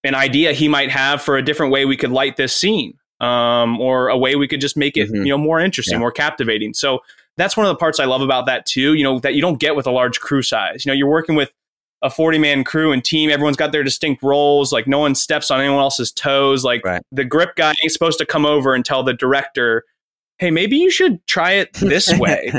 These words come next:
Speaker 1: or, or something like that, right? Like, it just doesn't
Speaker 2: <laughs>
Speaker 1: happen.
Speaker 2: Can you
Speaker 1: Um, so that's,
Speaker 2: imagine?
Speaker 1: that's one of the
Speaker 2: Oh,
Speaker 1: aspects that,
Speaker 2: man.
Speaker 1: you know, I think I really, <laughs> I really like about having that smaller team size is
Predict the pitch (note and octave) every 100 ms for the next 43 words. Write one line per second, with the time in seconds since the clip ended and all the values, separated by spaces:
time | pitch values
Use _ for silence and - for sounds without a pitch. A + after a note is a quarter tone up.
0 | - - C3+ C3 C3+ B2 C#3 D3 B2+ A#2+
1 | B2 C3 D3 D#3 F3 F#3+ F3 E3+ D3+ A#2
2 | C3+ C3+ - G2 G2 - - _ - C#3+
3 | D3 C#3 - - - F#3+ A2 E3 G#3+ A#3
4 | B3 A3 - - F3+ C#3+ E3 C#3+ D3+ D3
5 | C#3 D#3+ D3+ C3+ C#3+ C#3 C3 B2 - _
6 | _ D#3+ - G#3 G3 F#3+ F3+ D#3 D#3+ D#3
7 | B2+ A#2+ A2+ - C#3+ D#3+ D3 B2 - B2
8 | A#2 A2 B2 A2+ - G#2+ G#2+ A#2+ A2+